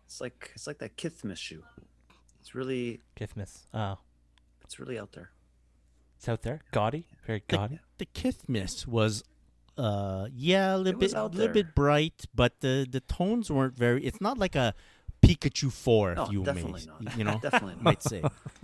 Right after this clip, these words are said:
Speaker 1: But, uh,
Speaker 3: Yeah.
Speaker 1: they're really multi-, multicultural. Mul-, like, they don't match. They don't, they're not really my style.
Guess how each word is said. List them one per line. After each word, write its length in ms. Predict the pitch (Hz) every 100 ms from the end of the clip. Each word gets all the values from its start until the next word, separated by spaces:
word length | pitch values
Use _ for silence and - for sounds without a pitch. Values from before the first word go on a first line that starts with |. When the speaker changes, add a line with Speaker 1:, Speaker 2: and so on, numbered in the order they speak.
| -
Speaker 1:
But, 200 | 120 107 - -
uh, 300 | 110 104 101
Speaker 3:
Yeah. 180 | 120 87 _ _ _ _ _
Speaker 1:
they're 120 | 143
really 520 | 131 131 123 123 113 104
multi-, 680 | 104 104 - 101 95 92 - _ _ _ _ _ 120
multicultural. 460 | 113 - - - - _ -
Mul-, 160 | 120 -
like, 300 | 117 110 - -
they 100 | 147
don't 180 | 156
match. 320 | 101 85 82 -
They 80 |
don't, 220 | 123 127 - -
they're 120 | 113
not 160 | 120 - _ _
really 220 | 110 107 92
my 240 | 85 80
style. 400 | - - 80 -